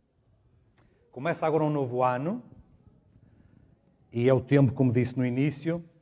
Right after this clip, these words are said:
de fazermos planos, previsões, tomarmos votos e tomarmos decisões.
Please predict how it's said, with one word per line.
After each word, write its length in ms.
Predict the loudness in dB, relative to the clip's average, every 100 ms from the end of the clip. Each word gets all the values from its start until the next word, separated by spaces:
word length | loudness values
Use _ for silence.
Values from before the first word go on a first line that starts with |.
| _ _
de 40 | -20
fazermos 320 | -10 -10 -10
planos, 560 | 0 2 4 0 -6 -16 _ _ _ -20
previsões, 800 | -12 -8 -6 -4 -4 -8 -16 _ _ _ _
tomarmos 420 | -10 -6 -6 -8
votos 460 | -4 -2 -2 -6 -18
e 60 | -12
tomarmos 420 | -8 -6 -6 -8
decisões. 480 | -10 -12 -10 -16